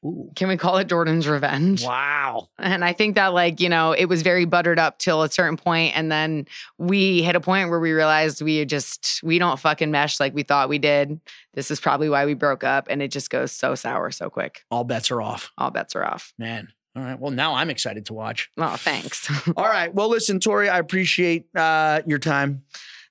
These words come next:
Speaker 2: Thanks, Banana Man. I love you.
Speaker 1: I love you more.
Speaker 2: I love coming on this podcast.
Speaker 1: Dude, well, I love having you on this podcast.
Speaker 2: Yeah, thanks, man. I
Speaker 1: We should do it
Speaker 2: appreciate
Speaker 1: more
Speaker 2: it.
Speaker 1: often.
Speaker 2: Yeah, I would love to.
Speaker 1: I'm just gonna stop having other guests on. I'm just gonna bring you on every week.
Speaker 2: Yay!
Speaker 1: I should have that a-hole partner of yours on at some point, though, I think, huh?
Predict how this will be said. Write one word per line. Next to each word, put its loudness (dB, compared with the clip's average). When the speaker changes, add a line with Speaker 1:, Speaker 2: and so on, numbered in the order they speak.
Speaker 2:
Thanks, -8
Banana 2
Man. 4
I 4
love 4
you. 4
Speaker 1:
I 0
love -2
you -2
more. 0
Speaker 2:
I 0
love -2
coming 0
on 2
this -4
podcast. 0
Speaker 1:
Dude, 0
well, 0
I 2
love 2
having 2
you 2
on 0
this 0
podcast. -2
Speaker 2:
Yeah, 0
thanks, -2
man. 0
I -2
Speaker 1:
We -2
should -2
do 0
it -2
Speaker 2:
appreciate 0
Speaker 1:
more 0
Speaker 2:
it. 0
Speaker 1:
often. -6
Speaker 2:
Yeah, 0
I 0
would -4
love -2
to. -2
Speaker 1:
I'm -2
just -4
gonna -2
stop 0
having 0
other -2
guests 0
on. -4
I'm -6
just -4
gonna -6
bring -2
you 0
on -2
every -6
week. -6
Speaker 2:
Yay! 4
Speaker 1:
I 4
should 0
have -2
that 0
a-hole 0
partner 0
of 2
yours 0
on -4
at -10
some -4
point, -6
though, -2
I -2
think, -6
huh? -2